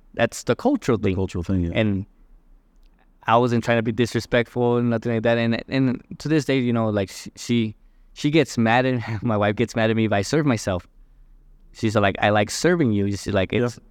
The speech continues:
Speaker 1: obviously, she's not doing it
Speaker 2: Out of obligation.
Speaker 1: out of obligation, but
Speaker 2: Yeah.
Speaker 1: she likes it. But since she does that or she cooks, I like doing the other hand. I like to wash dishes.
Speaker 2: Okay,
Speaker 1: You know,
Speaker 2: yeah.
Speaker 1: I'll, she'll go relax, and I'll go wash dishes and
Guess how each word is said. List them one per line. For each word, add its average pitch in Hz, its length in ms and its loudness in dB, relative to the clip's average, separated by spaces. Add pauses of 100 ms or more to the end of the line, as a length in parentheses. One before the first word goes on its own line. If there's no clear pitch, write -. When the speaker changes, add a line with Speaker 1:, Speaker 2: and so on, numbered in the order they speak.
(140)
Speaker 1:
obviously, 131 460 2
she's 113 220 -4
not 113 260 0
doing 123 220 4
it 117 180 0 (760)
Speaker 2:
Out 110 140 2
of 110 60 2
obligation. 101 600 -2
Speaker 1:
out 143 140 2
of 135 60 0
obligation, 120 540 0
but 120 100 -2
Speaker 2:
Yeah. - 40 -14
Speaker 1:
she 139 100 -4
likes 147 240 -2
it. 123 80 -2
But 110 180 0 (380)
since - 500 -4 (100)
she - 160 -2
does 175 280 2
that 139 260 0
or 123 100 -2
she 120 160 -8
cooks, 220 560 0 (840)
I 123 40 4
like 127 220 0
doing 123 220 4
the 113 80 4
other 151 160 4
hand. 98 240 -2
I 98 60 -2
like 95 180 -2 (100)
to - 80 -12
wash 113 220 0
dishes. - 420 0
Speaker 2:
Okay, 98 260 -4
Speaker 1:
You 107 60 -2
know, 110 160 0
Speaker 2:
yeah. 87 80 -6 (280)
Speaker 1:
I'll, 101 360 -2
she'll - 220 -4
go 117 120 0
relax, 113 440 2
and 98 240 -4 (140)
I'll 98 100 -2
go 107 120 -6
wash 110 220 2
dishes 113 560 -2
and 101 240 -2